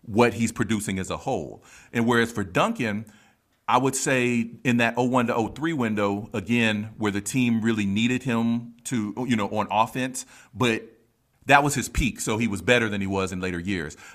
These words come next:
But that, that wasn't always what showed up in the plus-minus footprint.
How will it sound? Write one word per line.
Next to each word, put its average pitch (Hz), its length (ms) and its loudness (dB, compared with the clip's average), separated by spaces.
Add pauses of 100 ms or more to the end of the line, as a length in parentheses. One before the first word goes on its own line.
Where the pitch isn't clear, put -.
But 117 220 0
that, 113 220 -2
that 127 220 6
wasn't 117 440 2 (140)
always 110 360 4
what 107 120 0
showed 110 240 2
up 104 80 -2
in 104 60 0
the 98 40 0
plus-minus 117 500 -2
footprint. 98 460 -4